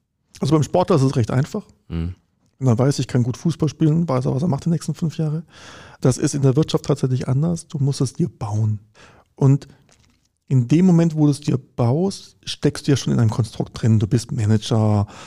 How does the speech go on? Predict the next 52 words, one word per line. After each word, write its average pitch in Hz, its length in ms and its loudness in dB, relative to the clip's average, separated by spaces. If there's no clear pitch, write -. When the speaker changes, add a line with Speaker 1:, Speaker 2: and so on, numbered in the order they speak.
Speaker 1:
ähm, 104 200 0
bist - 240 -4
E 113 120 0
eins, 113 420 2
also 113 200 -2
das 113 180 -6
ist - 140 -16
direkt 120 160 -2
unterm 107 200 0
Vorstand 120 460 0
oder 120 80 -4
du 110 80 0
bist 113 160 0
schon 127 100 2
im 110 80 2
Vorstand, 113 460 -2
je 104 60 0
nachdem, 110 400 0
wie - 60 -2
lange 113 140 6
du 117 80 6
gebraucht 117 420 0
hast, - 220 -2
Speaker 2:
Mhm. 95 220 0
Speaker 1:
um 135 100 2
es 117 120 0
herauszufinden. 110 760 0
Oder 110 180 0
du - 100 -6
bist 123 120 -2
Unternehmer 120 680 4
oder 113 100 2
was 110 160 0
auch 107 100 -2
immer. 107 220 -6
Und 143 180 -2
du - 80 -16
kannst - 220 -2
natürlich 143 260 0
komplett 135 320 0
rausgehen 180 480 -4
und 185 100 -4
was 123 100 -2
ganz 123 220 0
Neues 139 260 2
dir 190 140 -2
suchen. - 320 -6
Speaker 2:
Mhm. 98 340 -2
Speaker 1:
Das - 80 -20
ist - 60 -4
eine 127 100 6
Möglichkeit, 170 560 -2